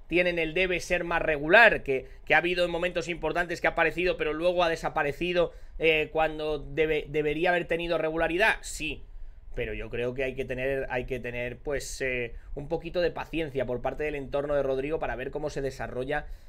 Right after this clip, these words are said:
la, la temporada. Y ya estamos en el primer partido de Liga, no ha sido cambiado el otro día y, y no entiendo a qué cojones viene el, el, el querer llamar la atención ahora mismo,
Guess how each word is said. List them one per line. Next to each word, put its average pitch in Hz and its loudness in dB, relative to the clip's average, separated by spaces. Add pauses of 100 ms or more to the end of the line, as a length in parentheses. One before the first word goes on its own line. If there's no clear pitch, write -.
(120)
la, 120 4
la 120 -2
temporada. 113 -4 (340)
Y 127 -10
ya 143 4
estamos 139 -4
en 123 -8
el 120 -8
primer 123 -6
partido 151 0
de 151 2
Liga, 165 2 (200)
no 160 -2
ha 175 0
sido 175 -2
cambiado 160 4
el 147 -2
otro 165 0
día 180 4 (280)
y, 143 -6
y 143 -6
no 165 -4
entiendo 165 -4
a 147 -2
qué 151 -8
cojones 156 -2
viene 151 -4 (400)
el, 131 -6
el, 123 -4
el 135 0
querer 147 0
llamar 156 2
la 160 2
atención 156 -4
ahora 156 4
mismo, 123 -6